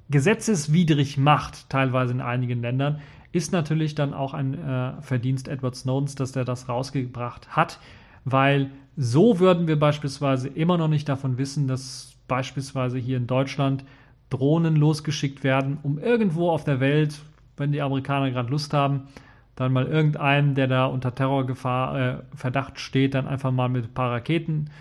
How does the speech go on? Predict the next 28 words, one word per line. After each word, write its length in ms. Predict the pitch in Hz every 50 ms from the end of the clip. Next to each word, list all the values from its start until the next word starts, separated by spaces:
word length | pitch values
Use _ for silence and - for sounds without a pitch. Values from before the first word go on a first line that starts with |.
| - - - - - -
rum, 400 | 131 135 147 160 165 165 165 160
äh, 380 | 170 160 147 143 139 139 139 135 131 127 135
ja, 260 | 127 113 120 - - - - _ _ _ - -
abzumurksen. 920 | - 147 - - - 170 160 165 175 175 175 - - 208 208 196 - - - - - - - - - - -
Und 540 | - 147 147 147 151 147 147 - - - -
ja, 100 | 151 139
die 100 | 135 135
Leute, 320 | 135 147 156 160 160 151
die 100 | 143 139
nebendran 480 | 139 143 143 135 131 127 135 139 160 156
stehen, 340 | - - 170 160 156 156
da 160 | 147 143 135 131
wird 140 | 147 -
noch 80 | 151 139
nicht 160 | 139 135 -
mal 100 | 143 131
teilweise 440 | 131 127 127 135 131 135 131 127 131
gar 120 | 131 127 127
nicht 120 | 127 131
analysiert, 480 | 127 127 127 127 123 113 123 151 156 151
wer 100 | 147 139
das 200 | 139 139 139 156
ist, 300 | 151 131 139 - - -
das 120 | 139 120
sind 160 | 123 127 123
halt 160 | 127 123 127 135
eben 260 | 131 127 127 127 117
Kollateralschäden, 1080 | - - 135 135 135 123 131 123 127 139 151 160 156 - 160 151 147 143 143 143